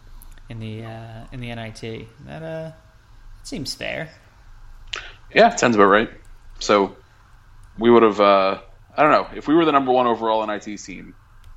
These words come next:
Speaker 2: who would we have played? Why are we doing this? I don't know.
Speaker 1: We
Speaker 2: Let's,
Speaker 1: are.
Speaker 2: let's,
Speaker 1: No, we're, we're,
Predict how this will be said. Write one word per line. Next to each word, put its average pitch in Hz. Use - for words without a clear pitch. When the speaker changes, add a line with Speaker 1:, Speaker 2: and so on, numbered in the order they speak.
Speaker 2:
who 123
would 120
we 110
have 98
played? 87
Why 120
are 127
we 110
doing 92
this? 92
I 113
don't 95
know. 87
Speaker 1:
We -
Speaker 2:
Let's, 165
Speaker 1:
are. 131
Speaker 2:
let's, -
Speaker 1:
No, 135
we're, 123
we're, 127